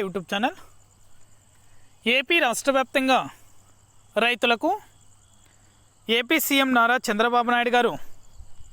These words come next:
తీపి కబురును అయితే అందించారు. ఇక రైతుల ఖాతాలలో అన్నదాత సుఖీభవ పథకానికి సంబంధించి డబ్బులు అనేది కూడా ఈ తేదీ నుండి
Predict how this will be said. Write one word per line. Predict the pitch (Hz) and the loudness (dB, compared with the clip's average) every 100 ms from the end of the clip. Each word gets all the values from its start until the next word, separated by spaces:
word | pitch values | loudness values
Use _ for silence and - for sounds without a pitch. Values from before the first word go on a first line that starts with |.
| - - - - - - - | -20 -20 -20 -20 -20 -20 -4
తీపి | 285 302 339 | -2 0 0
కబురును | 285 269 247 | 0 2 0
అయితే | 233 240 | 2 0
అందించారు. | 226 214 240 294 403 - - - - - - - - - - - - - - - - 254 | 0 -2 0 -2 -6 -18 -20 -20 -20 -20 -20 -20 -20 -20 -20 -20 -20 -20 -20 -20 -8 -2
ఇక | 277 254 | 0 0
రైతుల | 285 359 330 269 | 0 2 2 0
ఖాతాలలో | 233 254 254 262 247 147 - - - - - - - - - - - - - - - - 233 | 0 2 2 2 0 -2 -10 -20 -20 -20 -20 -20 -20 -20 -20 -20 -20 -20 -20 -20 -20 -4 -2
అన్నదాత | 247 302 349 359 349 285 | 0 2 2 2 0 0
సుఖీభవ | 254 277 285 277 269 | -2 0 2 2 2
పథకానికి | 240 254 277 277 277 | -2 0 -2 -2 0
సంబంధించి | 262 262 254 269 214 | 0 0 0 -2 -2
డబ్బులు | 202 240 | 0 0
అనేది | 240 226 | 0 0
కూడా | 262 - - - - - - - - - - - - - - - _ _ - - 226 | 0 -2 -8 -20 -20 -20 -20 -20 -20 -20 -20 -20 -20 -20 -20 -20 _ _ -20 -6 -2
ఈ | 285 294 | -2 -2
తేదీ | 285 285 262 | 0 0 0
నుండి | 240 254 | 0 0